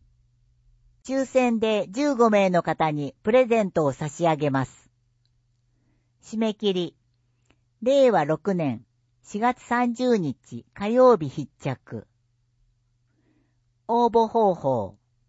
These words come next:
はがき、ファックス、Eメール、応募フォームにて、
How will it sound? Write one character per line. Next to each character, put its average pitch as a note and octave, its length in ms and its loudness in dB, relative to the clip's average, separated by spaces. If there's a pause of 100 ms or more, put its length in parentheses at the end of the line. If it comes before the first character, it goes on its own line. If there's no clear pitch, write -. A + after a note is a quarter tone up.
(560)
は G#3 140 -10
が A#3+ 200 2
き、 A3 360 -8 (220)
フ - 20 -18
ァ A#3+ 180 0
ッ - 20 -14 (100)
ク - 80 -20
ス、 - 460 -8
E A#3+ 240 -2
メ A3 300 0
ー C#3+ 40 -4
ル、 B2 220 -10 (100)
応 A3+ 200 2
募 A#3 160 2
フ A#3 240 0
ォ - 20 2
ー - 20 2
ム F#3 120 0
に D3 160 -4
て、 C3 280 -8